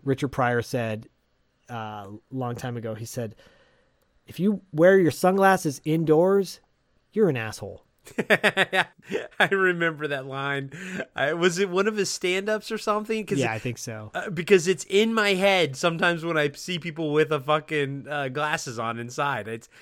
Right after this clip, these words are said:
Speaker 2: the
Speaker 1: Right?
Speaker 2: Richard Pryor is in my fucking head saying that.
Speaker 1: It's so funny. Anyways, Brienne gets brought in. She hugs her dad, and they pull her away from her dad. They hook her up. Murtaugh's screaming out now, you know,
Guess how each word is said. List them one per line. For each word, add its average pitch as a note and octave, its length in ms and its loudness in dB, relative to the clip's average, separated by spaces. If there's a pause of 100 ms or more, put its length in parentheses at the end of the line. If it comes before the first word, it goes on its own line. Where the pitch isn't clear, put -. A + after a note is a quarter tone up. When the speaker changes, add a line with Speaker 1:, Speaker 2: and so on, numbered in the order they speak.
(200)
Speaker 2:
the C#3 120 0
Speaker 1:
Right? C#3+ 180 4
Speaker 2:
Richard E3 220 -2
Pryor D#3+ 480 6
is C3 140 -2
in D3+ 180 -2
my C#3+ 180 2
fucking C#3+ 500 -2
head B2 360 -4
saying A#2+ 320 -8
that. G2+ 80 -16
Speaker 1:
It's F#2 80 -14
so B2+ 120 -6
funny. G#2+ 420 -12 (920)
Anyways, D3+ 460 6 (420)
Brienne D3 360 4
gets C#3+ 160 2
brought B2 300 4
in. B2+ 160 0
She C3+ 140 -2
hugs C3 240 -2
her B2 80 -4
dad, A#2+ 460 0
and A#2+ 140 -6
they A2+ 100 -6
pull C3 240 -2
her A#2+ 100 0
away A#2 200 -2
from B2 160 -6
her A#2 120 -6
dad. A2+ 500 -4 (340)
They B2 80 -8
hook - 260 -6
her C3 180 2
up. B2 300 2
Murtaugh's C3+ 520 -2
screaming B2 580 -4
out A#2 300 -6
now, A2+ 320 -8
you A2+ 140 -6
know, A2+ 280 -10